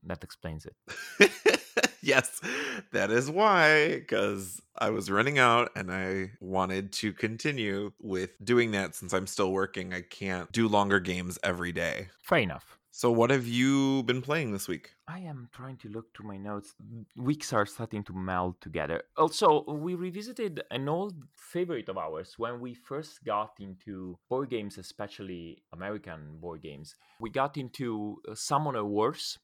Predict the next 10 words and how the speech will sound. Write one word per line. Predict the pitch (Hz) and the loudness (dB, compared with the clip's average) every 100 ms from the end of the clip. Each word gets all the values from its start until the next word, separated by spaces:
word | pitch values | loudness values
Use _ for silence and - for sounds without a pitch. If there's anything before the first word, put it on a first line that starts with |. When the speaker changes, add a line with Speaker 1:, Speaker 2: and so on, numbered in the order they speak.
| - | -8
Speaker 1:
which | 123 135 151 | -8 -4 -4
is | 143 127 - - | -2 -4 -8 -10
a | |
very | 107 - 135 170 190 | -8 0 0 0 -4
simple | 180 - - 143 143 143 131 127 117 113 92 _ _ - | -6 -8 -6 -6 -8 -6 -2 0 0 -2 -8 _ _ -4
tactical | 104 - 120 95 104 | -4 -4 -10 -4 -4
game | 101 107 98 95 92 | 0 0 0 -4 -6
where | 98 98 | -4 -2
you | 98 101 | -2 -2
have | 101 104 | 0 0